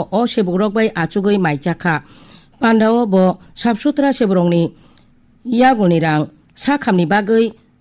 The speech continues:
साखाम बिमाताय आयुष्मान कार्ड रमानते साइमानखा। आबनो कारै बिसिओ वाइनि साफ सुथरा खालायनाय रखनो साखाम आमजक नायनानि साखाव फानदोका। पान्डाव हदा हामक्राय हदारों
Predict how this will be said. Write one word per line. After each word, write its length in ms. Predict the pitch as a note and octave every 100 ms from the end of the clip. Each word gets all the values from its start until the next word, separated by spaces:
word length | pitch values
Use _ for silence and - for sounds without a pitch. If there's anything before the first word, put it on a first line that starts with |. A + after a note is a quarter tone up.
| _
साखाम 420 | - - C4 B3+ F3+
बिमाताय 460 | E3 D#3+ D3+ G#3 G#3+
आयुष्मान 380 | F#3 G3 A3+ A#3
कार्ड 300 | A3+ A3 G#3
रमानते 480 | F3+ F3 F#3 F#3 F#3 F3 - _
साइमानखा। 560 | - E3 C#3+ C#3+ D#3+ D3 - - - -
आबनो 260 | A3+ C#4
कारै 260 | C#4+ B3+ C4+
बिसिओ 440 | G#3 G#3 - A3 A#3 A#3+
वाइनि 400 | A3+ C4+ B3+ E3+
साफ 200 | D3 G3
सुथरा 280 | - B3+ B3 A3
खालायनाय 300 | E3+ E3+ G3+
रखनो 260 | F3+ G#3 G#3+
साखाम 400 | G#3 A3+ A3 F3+ D3 - - _
आमजक 300 | G#3+ A#3 B3
नायनानि 400 | A3+ F#3 G3+ G3+ G3 -
साखाव 380 | - G#3 F3 F3+
फानदोका। 440 | G3+ D#3 D3 D3+ C#3 - - -
पान्डाव 240 | G#3+ F#3+ G3
हदा 220 | G3 G#3 F#3
हामक्राय 340 | F3+ F3+ F3+
हदारों 400 | F#3 G#3 F#3+ F3